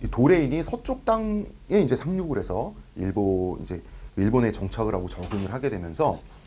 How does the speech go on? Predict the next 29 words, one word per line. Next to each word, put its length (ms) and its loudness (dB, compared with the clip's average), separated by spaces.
동쪽으로, 540 4
동쪽으로 580 0
원주민들을 540 0
죽이고 400 -4
몰아내면서 560 0
점점 520 -2
동쪽으로 480 2
가요. 300 -10
동북쪽으로 560 6
이제 220 4
그 400 6
동쪽으로 480 4
이제 180 2
동북쪽으로 520 2
이제 120 -2
북상을 500 2
해가면서 480 2
일본 300 2
문명이 400 2
이제 160 -6
팽창을 400 -4
하는 140 -2
거거든요. 420 -6
그러니까 540 8
한자에서 640 10
동쪽 420 6
오랑캐는 640 6
이라고 520 4
해요. 200 -4